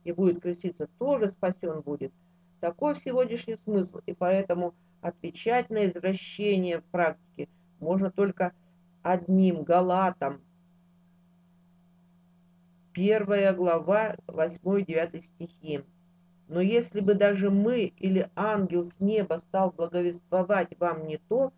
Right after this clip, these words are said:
что мы благовествовали вам, да будет анафема. Как прежде мы сказали, так и теперь ещё говорю,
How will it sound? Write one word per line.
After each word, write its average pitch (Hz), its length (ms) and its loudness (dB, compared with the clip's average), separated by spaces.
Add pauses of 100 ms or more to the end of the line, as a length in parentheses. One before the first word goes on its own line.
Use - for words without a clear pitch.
(160)
что - 240 -2
мы 190 180 4
благовествовали 160 1000 -2
вам, 147 240 -4 (580)
да 170 100 6
будет 202 380 0
анафема. 165 720 -2 (160)
Как 160 220 -10
прежде 196 380 0
мы 233 120 -2
сказали, 196 480 0
так 180 220 -6
и 190 120 -4
теперь 202 340 -4
ещё 180 280 -4
говорю, 165 440 -2